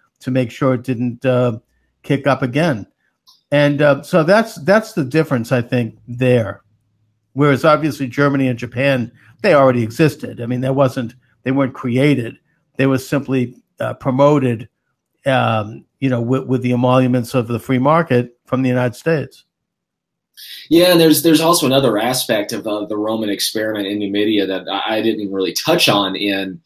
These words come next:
Speaker 2: uh, my article, is that part of what they wanted to use Numidia as is, is, and you've,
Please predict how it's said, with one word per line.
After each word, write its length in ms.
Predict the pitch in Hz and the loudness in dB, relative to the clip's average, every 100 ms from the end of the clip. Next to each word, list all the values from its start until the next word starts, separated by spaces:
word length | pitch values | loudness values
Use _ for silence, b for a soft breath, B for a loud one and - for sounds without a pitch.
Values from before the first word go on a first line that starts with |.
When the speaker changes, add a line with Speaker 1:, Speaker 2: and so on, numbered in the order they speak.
| B B B | B B B
Speaker 2:
uh, 220 | 92 98 98 | -4 -2 0
my 180 | 113 | 0
article, 460 | 107 113 131 127 107 | 0 2 2 0 0
is 100 | 107 | 2
that 260 | 123 120 B B B _ _ | 2 2 B B B _ _
part 300 | - - 220 | -10 2 4
of 80 | 208 | 4
what 160 | 180 170 | 4 4
they 100 | 139 | 4
wanted 420 | 123 135 147 131 | 6 4 4 2
to 60 | 117 | 2
use 380 | 123 131 127 | 6 6 4
Numidia 480 | 117 110 123 123 117 | 0 0 2 2 0
as 420 | 107 107 110 107 | -2 -6 -6 -6
is, 160 | 113 110 | -4 -4
is, 220 | 107 117 | -4 -6
and 300 | - 123 117 | -4 -2 0
you've, 180 | 113 113 | 0 -2